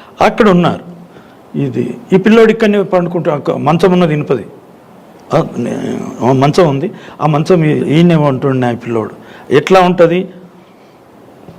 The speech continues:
ఇక్కడ మంచమేమో ఈ పిల్లది ఉంటుంది,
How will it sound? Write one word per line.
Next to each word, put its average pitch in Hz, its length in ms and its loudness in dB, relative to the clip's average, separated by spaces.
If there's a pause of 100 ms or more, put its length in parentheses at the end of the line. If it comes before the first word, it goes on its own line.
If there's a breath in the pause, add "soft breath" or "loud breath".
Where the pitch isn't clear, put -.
(360)
ఇక్కడ 220 380 4
మంచమేమో 220 1120 4
ఈ 240 140 0
పిల్లది 226 380 4
ఉంటుంది, - 280 -8